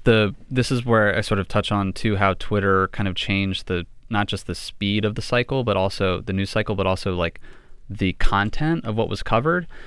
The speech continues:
So what Scott is describing is a, um, let's say the,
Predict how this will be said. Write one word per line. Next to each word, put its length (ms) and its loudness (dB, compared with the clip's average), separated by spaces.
So 320 4
what 200 0
Scott 300 2
is 100 0
describing 640 2
is 480 0
a, 680 2
um, 360 0
let's 180 -6
say 380 2
the, 520 -6